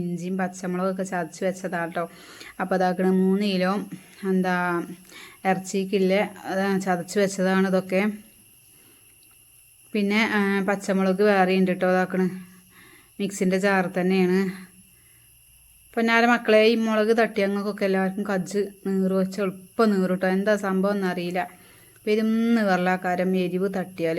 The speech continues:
കജ്ജിന്. പിന്നെ അത് പോയി കിട്ടണമെങ്കിൽ നമ്മളിങ്ങോട്ട് എന്തൊക്കെ കാട്ടുക.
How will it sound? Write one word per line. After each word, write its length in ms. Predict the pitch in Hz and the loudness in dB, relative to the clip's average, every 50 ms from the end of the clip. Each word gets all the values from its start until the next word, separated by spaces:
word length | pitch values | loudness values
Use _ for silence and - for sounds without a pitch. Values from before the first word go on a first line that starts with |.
| 170 | -2
കജ്ജിന്. 360 | 185 175 160 151 175 160 165 - - - 165 - - - - - - _ _ _ - - - - - - - - - _ _ | -4 -4 -4 -4 -4 -2 -2 -2 -4 -6 -12 -12 -14 -20 -20 -20 -20 _ _ _ -20 -20 -20 -20 -20 -20 -20 -20 -20 _ _
പിന്നെ 140 | - 214 220 220 | -4 -2 0 2
അത് 60 | 220 214 220 214 | 2 2 2 4
പോയി 220 | 202 202 214 233 226 | 4 6 6 4 4
കിട്ടണമെങ്കിൽ 440 | 233 226 208 202 190 196 196 202 196 190 | 0 -2 0 0 -2 0 0 -2 0 0
നമ്മളിങ്ങോട്ട് 440 | 190 185 185 190 190 190 190 190 190 185 190 190 - - 196 190 190 | 0 2 2 0 0 0 0 -2 -2 -4 -6 -8 -12 -10 -6 -2 0
എന്തൊക്കെ 360 | 190 190 190 190 185 202 214 208 208 | 0 2 0 0 0 -2 -2 -2 -2
കാട്ടുക. 420 | 196 180 170 160 160 160 - 170 | -2 -2 -2 -2 -4 -6 -8 -8